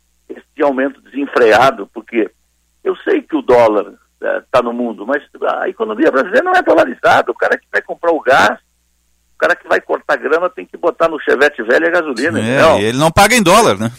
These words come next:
Speaker 2: É que tá.
Speaker 1: É.
Speaker 2: Não recebe
Speaker 1: Então,
Speaker 2: também em
Speaker 1: bom,
Speaker 2: dólar.
Speaker 1: eu acho que um bom caminho seria pegar o lucro da Petrobras e o seguinte,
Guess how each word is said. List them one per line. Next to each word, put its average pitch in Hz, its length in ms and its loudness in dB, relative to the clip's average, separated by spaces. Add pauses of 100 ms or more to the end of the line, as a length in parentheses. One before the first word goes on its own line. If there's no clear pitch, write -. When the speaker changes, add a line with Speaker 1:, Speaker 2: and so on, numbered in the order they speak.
(240)
Speaker 2:
É 113 120 -4
que - 100 -20
tá. 98 180 -8
Speaker 1:
É. - 240 0 (200)
Speaker 2:
Não 131 160 0
recebe 180 460 4
Speaker 1:
Então, 143 100 4
Speaker 2:
também 123 160 4
em 117 60 0
Speaker 1:
bom, 110 80 2
Speaker 2:
dólar. 98 240 2
Speaker 1:
eu 160 180 4
acho 180 180 0
que - 80 -14
um 151 100 -8
bom 190 200 0
caminho 160 600 -4
seria 165 220 -2
pegar 151 280 0
o 151 40 2
lucro 165 300 -2
da 156 80 2
Petrobras 127 400 0
e 127 60 -6
o - 40 -18
seguinte, 123 240 -10